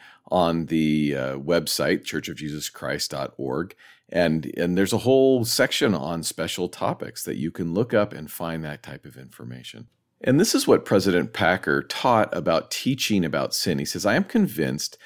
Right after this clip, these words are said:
that two of the major mistakes are to teach too much about the subject and to teach it at the wrong time. I know of more than one instance in which a young person has been led to experiment in gross and perverted immorality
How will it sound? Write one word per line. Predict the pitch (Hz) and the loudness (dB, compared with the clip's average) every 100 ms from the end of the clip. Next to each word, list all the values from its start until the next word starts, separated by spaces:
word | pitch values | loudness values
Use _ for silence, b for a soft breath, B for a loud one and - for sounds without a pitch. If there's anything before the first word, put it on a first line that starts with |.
| B B - | B B 0
that | 92 | 0
two | - 143 | 6 4
of | 113 | 6
the | 98 | 6
major | 104 147 185 | 4 2 0
mistakes | 180 - 82 76 - | -2 0 0 0 -4
are | 87 | -8
to | 85 | -10
teach | - 98 - - | -8 -8 -6 -6
too | - 98 | -2 0
much | 71 69 113 165 - - | 0 0 0 0 -2 -6
about | 85 78 69 | -2 0 0
the | - | -2
subject | - 65 - 69 - _ b b b | -6 -6 -8 -10 -10 _ b b b
and | 107 107 | 4 6
to | 101 | 4
teach | - 151 - | 2 0 2
it | 95 | 0
at | 85 | 0
the | 85 | 0
wrong | 82 73 67 | 0 0 -4
time. | - 107 73 57 - - | -4 -4 -4 -10 -10 2
I | 110 | 6
know | 107 117 135 | 8 8 6
of | 101 95 78 | 6 2 4
more | 95 127 180 | 4 6 4
than | 170 139 | 2 4
one | 143 135 | 2 4
instance | 127 127 - 64 - | 2 2 -2 -4 -2
in | 85 | 0
which | 85 - | 0 0
a | |
young | 82 90 156 | 2 2 2
person | 156 151 - 117 | 2 0 4 2
has | 90 | 4
been | 98 87 | 2 2
led | 90 113 | 2 2
to | 113 | 2
experiment | 92 - - 107 110 87 - | 0 -2 2 4 6 2 -2
in | 80 | -4
gross | 87 113 - | 2 2 0
and | 85 98 | -6 -6
perverted | 90 87 95 82 | -4 0 2 2
immorality | 87 76 71 98 117 78 65 67 | 0 0 0 0 0 0 -4 -10